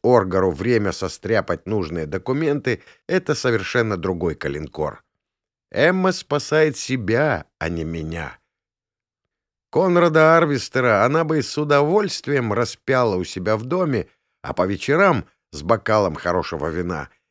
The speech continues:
играла бы в дартс, используя мой живот в качестве мишени. К ожидавшим меня воякам я, тем не менее, заскочил на пять минут — вопя про срочность и угрозу жизни, слил им к чертовой бабушке Вексиса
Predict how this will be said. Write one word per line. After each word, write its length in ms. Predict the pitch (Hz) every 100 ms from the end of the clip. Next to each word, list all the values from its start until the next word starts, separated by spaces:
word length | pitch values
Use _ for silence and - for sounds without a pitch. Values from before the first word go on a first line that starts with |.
| _
играла 440 | - 175 220 208
бы 160 | 190 185
в 100 | 113
дартс, 720 | 87 113 113 92 90 - - _
используя 640 | 101 - 107 110 98 104
мой 200 | 98 101
живот 380 | 78 87 127 160
в 80 | -
качестве 540 | - 104 98 - 95
мишени. 680 | 95 98 - 87 76 62 - _ _ _ _ _ _ _ _ _ _ _ _ _ _ _ _ _
К 60 | 98
ожидавшим 600 | 120 156 190 175 175 165
меня 220 | 165 156
воякам 600 | 143 165 185 180 160 139
я, 240 | 120 131
тем 240 | 123 127 117
не 80 | 117
менее, 340 | 117 110 98
заскочил 720 | 87 92 - 90 - 175 -
на 180 | 135 175
пять 320 | - 110 -
минут — 600 | 87 90 80 67 - - _ -
вопя 400 | 73 110 143 127
про 160 | -
срочность 680 | 90 117 156 - 135 127 -
и 20 |
угрозу 480 | 104 95 101 110 92
жизни, 540 | 76 104 85 65 64 _ _ _ -
слил 400 | - 151 202 165
им 240 | 139 107
к 120 | -
чертовой 760 | - - 135 - _ - 117 113
бабушке 680 | 87 104 98 95 - - 82
Вексиса 800 | 69 139 170 - 135 - 139